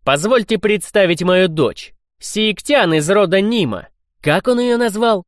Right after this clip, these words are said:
зашептал я, выпучив глаза. "Сиектян?"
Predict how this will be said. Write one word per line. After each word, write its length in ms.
зашептал 640
я, 240
выпучив 480
глаза. 520
"Сиектян?" 1000